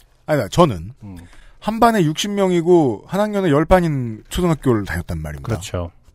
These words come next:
Speaker 2: 네.
Speaker 1: 시험 일 학년 때부터 봐요.
Speaker 2: 아, 그럼요. 받아쓰기.
Speaker 1: 예. 그러면 알아서 착 엎드리죠.
Speaker 2: 음.
Speaker 1: 안 떠들고.
Speaker 2: 네.
Speaker 1: 바로 교육받아가지고.
Speaker 2: 책가방 놓으라고 하잖아요.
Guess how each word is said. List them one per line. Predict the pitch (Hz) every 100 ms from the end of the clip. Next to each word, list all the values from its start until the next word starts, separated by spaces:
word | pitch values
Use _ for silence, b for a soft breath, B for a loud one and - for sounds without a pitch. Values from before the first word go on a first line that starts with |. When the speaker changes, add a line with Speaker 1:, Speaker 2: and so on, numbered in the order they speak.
| _ _ B B
Speaker 2:
네. | 98 82 87 _ _
Speaker 1:
시험 | _ - 247 254 220
일 | 196
학년 | 247 240
때부터 | 202 -
봐요. | 185 190 - - - _ _
Speaker 2:
아, | 95 95 92
그럼요. | - 104 90
받아쓰기. | - 165 156 117
Speaker 1:
예. | 98 _ _
그러면 | - 175 233 170 80 _ b b b b b
알아서 | 123 175 233 247
착 | - 294
엎드리죠. | 202 - 202 202 135 - -
Speaker 2:
음. | 151 92 87 -
Speaker 1:
안 | - 151
떠들고. | 156 135 98 92
Speaker 2:
네. | 98 92 80 - -
Speaker 1:
바로 | 180 175
교육받아가지고. | 160 135 110 92 87 87 _ _ _ _ _ _
Speaker 2:
책가방 | - 226 196 170 139 127
놓으라고 | 131 135 117
하잖아요. | 107 90 101